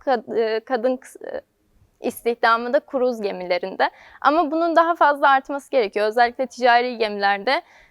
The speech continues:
sadece zabit olarak değil, aşçı olarak da, işte kamarot olarak da ilerlemesi gerekiyor. Tabii zaman ilerledikçe artık sektörde kadın olayı değil, sadece sektördeki denizciler olarak bunun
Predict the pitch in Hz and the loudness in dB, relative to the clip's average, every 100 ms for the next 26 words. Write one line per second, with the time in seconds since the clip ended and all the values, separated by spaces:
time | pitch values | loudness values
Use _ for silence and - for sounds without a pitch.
0 | - - - 294 285 294 285 285 269 285 | -20 -6 4 4 4 2 2 2 2 0
1 | 262 226 240 - 254 294 - 240 - 277 | 0 0 -2 -4 -6 -4 0 0 0 0
2 | 247 220 220 233 _ 202 202 - _ _ | 2 2 2 0 _ 4 4 0 _ _
3 | - - 226 240 277 254 254 254 254 233 | -12 -4 -4 0 0 2 2 2 2 4
4 | 226 233 - 196 226 - 240 214 208 202 | 4 0 4 4 4 -2 2 4 4 -2
5 | 202 - 240 214 - - - 277 370 _ | -8 -14 -4 -2 -2 -8 -2 -2 -2 _
6 | _ _ _ 330 294 320 - _ - 254 | _ _ _ 6 6 2 0 _ -12 2
7 | 285 311 320 311 294 294 294 302 - 330 | 2 2 0 4 4 4 -2 -4 -4 -2
8 | - 277 277 - - 294 - 302 262 285 | 4 2 2 -6 -2 -2 2 2 2 2
9 | 302 247 294 277 269 254 330 440 - 330 | -2 -2 -2 0 0 -2 -6 -6 -2 2
10 | 285 269 330 - 320 - 254 247 269 269 | 4 2 -2 0 0 2 2 0 -4 -2
11 | 269 254 262 254 220 190 185 - _ _ | -2 -2 0 2 2 2 0 0 _ _
12 | _ - 226 247 247 240 | _ -6 0 2 2 -2